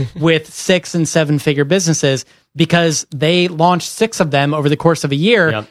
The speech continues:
Speaker 2: where you spent three years never doing anything.
Speaker 1: Yeah, and they don't have any qualms about self-promotion, about, about doing, marketing
Speaker 2: Yeah.
Speaker 1: things that way, and just,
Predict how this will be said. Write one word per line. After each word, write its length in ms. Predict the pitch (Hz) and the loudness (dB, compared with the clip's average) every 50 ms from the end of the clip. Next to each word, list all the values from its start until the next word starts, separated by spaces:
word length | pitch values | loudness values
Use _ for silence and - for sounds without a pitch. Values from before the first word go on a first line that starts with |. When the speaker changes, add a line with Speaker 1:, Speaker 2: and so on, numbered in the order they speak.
| _ _ | _ _
Speaker 2:
where 420 | - 151 156 170 175 170 170 165 165 | -4 0 2 2 2 4 2 2 0
you 240 | 180 165 175 214 | 0 2 2 2
spent 260 | 202 - - 185 170 - | 2 2 0 -2 -2 0
three 180 | - - 190 190 | 0 2 2 4
years 300 | 180 185 202 196 170 160 | 4 2 2 2 2 2
never 180 | 165 160 156 160 | 2 2 2 2
doing 260 | 143 160 165 165 185 | 2 2 2 0 0
anything. 400 | 202 202 247 262 - - 123 - - - - - | -2 0 0 -2 -2 -4 -6 -6 -8 -10 -6 -2
Speaker 1:
Yeah, 140 | 185 214 - | 0 0 2
and 100 | 196 208 | 2 2
they 80 | 226 233 | 2 2
don't 200 | 175 240 233 220 | 2 2 0 2
have 200 | 226 220 175 - - | 0 -2 -4 -4 -2
any 280 | 208 226 240 240 240 226 | 0 0 2 2 0 -4
qualms 420 | - - - 220 233 226 220 196 156 | -4 -2 0 0 2 0 0 0 -2
about 320 | 156 139 139 139 - - | -2 -2 -2 -4 -6 -6
self-promotion, 840 | - - - 185 170 170 - - 175 180 196 214 214 214 - - 151 131 | -6 -4 0 0 0 -2 -2 -4 -2 0 2 2 0 0 0 0 0 0
about, 320 | 123 120 123 123 - - | 2 0 0 0 0 -2
about 300 | 131 123 139 143 139 120 | -2 0 0 -2 -2 -2
doing, 220 | 165 180 185 165 147 | 0 0 0 0 0
marketing 420 | 165 180 190 151 131 - 185 175 | 0 2 2 0 0 -2 -2 -2
Speaker 2:
Yeah. 40 | 165 | -2
Speaker 1:
things 260 | - 180 165 165 139 143 | 0 0 0 0 0 0
that 220 | 185 185 160 - | 0 0 0 2
way, 180 | 170 170 160 143 | 2 2 2 2
and 80 | 135 143 | 2 0
just, 140 | 156 - | 0 -2